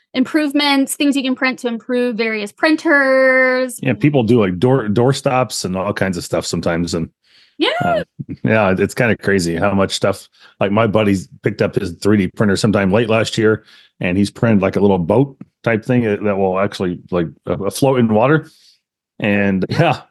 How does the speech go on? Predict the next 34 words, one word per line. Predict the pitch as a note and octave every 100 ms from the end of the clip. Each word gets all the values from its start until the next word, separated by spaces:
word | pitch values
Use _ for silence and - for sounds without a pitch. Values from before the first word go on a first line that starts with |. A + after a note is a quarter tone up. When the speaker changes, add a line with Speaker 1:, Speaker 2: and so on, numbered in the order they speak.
| _ _ _ _
Speaker 2:
it's | C3 -
kinda | C#3 A#2
crazy. | - A#2+ G#2
Like, | G2+ G#2
he's, | B2+ B2+ B2+
like, | A#2
made | A2 A2
it |
for | A#2+
his | G#2
little | G#2+ F#2+
kid, | A2 G2 -
you | G#2+
know, | G2 G#2 - _ _
but | G2+ G2
he's, | G#2+ G2 F#2+ _ _ _ _
he's | - F#2+
made, | G2+ G#2+ F#2+
uh, | G2 F#2+ F#2+ F2
some | - G#2+ G2+
other | G#2+ F#2 - F#2+ -
parts. | A2+ G#2 - - F#2+
Like, | F#2 - G2
uh, | F#2 F#2 F2+
he | E2+ F#2+ F#2+ G2+
was | F#2+
wanting | B2+ E3 G2+ F2+
to, |
he | G#2+
got | B2 F2+
the |
Neptune | F#2+ G#2 B2 - F#2
because | F#2+ F2+
he | F2